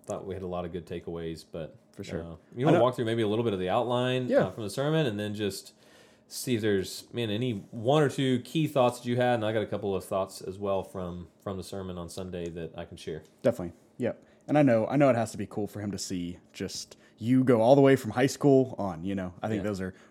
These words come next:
Speaker 2: are cool moments to be able to see just as life progresses, how the Lord uses us.
Speaker 1: Yeah.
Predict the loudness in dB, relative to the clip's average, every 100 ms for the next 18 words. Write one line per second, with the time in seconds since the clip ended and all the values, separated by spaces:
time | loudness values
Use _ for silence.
0 | -6 -2 4 6 6 2 -2 -4 -4 -4
1 | -6 -6 -6 -6 -10 -6 -6 -4 -6 -6
2 | -10 -14 -10 -10 -12 -14 -12 -10 -10 -12
3 | -14 -16 -18 -20 -20 -20 -14 -12 -12